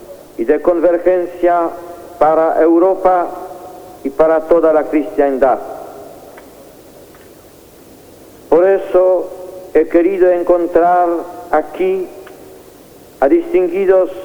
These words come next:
representantes de organismos europeos, de los obispos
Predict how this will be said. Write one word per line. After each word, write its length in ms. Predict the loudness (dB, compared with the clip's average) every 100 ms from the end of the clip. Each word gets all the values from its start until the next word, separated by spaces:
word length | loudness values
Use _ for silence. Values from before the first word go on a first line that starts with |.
| -8
representantes 1160 | 0 0 2 0 2 0 0 0 -2 -2 0 0 -4 -14 -6 0
de 80 |
organismos 840 | 0 0 0 0 -2 -4 -4 -2 0
europeos, 680 | 2 2 2 2 2 2 -2 -8 -14 -16 -18 -20 -20 -20 -20 -20 -20 -8
de 120 | 0 2
los 240 | 2 2
obispos 720 | 0 0 -2 -4 -2 0 0